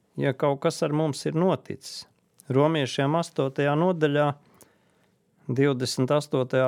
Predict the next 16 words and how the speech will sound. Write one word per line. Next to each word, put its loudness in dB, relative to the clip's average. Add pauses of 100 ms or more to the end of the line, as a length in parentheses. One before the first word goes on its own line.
pantā 0
ir -4
teikts, 0
un 4
mēs 0
zinām, 2
ka -4
tiem, 2 (680)
kas -2
mīl 2
Dievu, 2 (1080)
visas 0
lietas -4
nāk -8
par -14
labu. -8